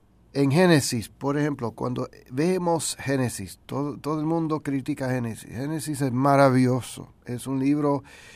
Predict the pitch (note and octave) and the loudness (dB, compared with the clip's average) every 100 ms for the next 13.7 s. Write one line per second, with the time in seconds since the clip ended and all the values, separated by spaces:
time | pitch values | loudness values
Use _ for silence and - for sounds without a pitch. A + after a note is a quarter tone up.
0 | - - C#3+ D3 - F3+ D#3 B2 B2 A2+ | -18 6 8 8 6 2 2 4 4 6
1 | A2+ A2+ A#2+ A2+ B2+ A#2 A#2+ A#2 A2+ - | 6 4 0 -2 -4 -2 -4 -4 -6 -4
2 | C#3 E3+ D3 - - G#2 A#2 E3+ B2 - | -4 -4 -6 -10 -10 -6 -2 -2 -4 -8
3 | _ - - - - _ - G#2 G#2 G#2+ | _ -20 -20 -20 -20 _ -6 -2 -2 -4
4 | A2+ A2 A2+ A#2+ A#2+ A2+ A#2 G#2+ B2+ B2 | -4 0 0 0 0 0 0 0 0 0
5 | B2+ A#2 A#2+ B2 C3+ C#3+ C3 C3 C3 A2+ | 0 -2 0 0 4 6 6 6 6 4
6 | A#2+ A#2 A2+ A#2+ A2 A2+ G#2 G#2+ A2+ A#2+ | 2 2 -2 -4 -8 -10 -8 -6 -4 -4
7 | A2+ - B2 C3+ A#2+ A#2 A2+ G#2+ G#2 G2 | -4 -4 2 2 4 2 2 0 -2 -2
8 | G2+ - C2 D3+ - - - _ - _ | -6 -8 -8 -8 -16 -20 -20 _ -20 _
9 | - - A#2 B2+ C3+ E3 C3 G#2+ - A#2 | -16 0 4 6 6 6 6 4 0 0
10 | A2 A#2 A#2 A2 A2+ G#2+ A2+ C3+ D3+ - | 2 0 -2 -4 -2 0 2 2 2 0
11 | A2 A2+ - _ - A#2+ A#2+ A2+ A#2+ A#2 | 0 -2 -4 _ 2 2 4 2 2 4
12 | B2+ D3+ F#3 C#3+ - - - - - - | 2 2 -4 -6 -8 -10 -14 -20 -20 -20
13 | _ _ - A#2 A2+ A2+ A2+ | _ _ 0 2 2 0 -2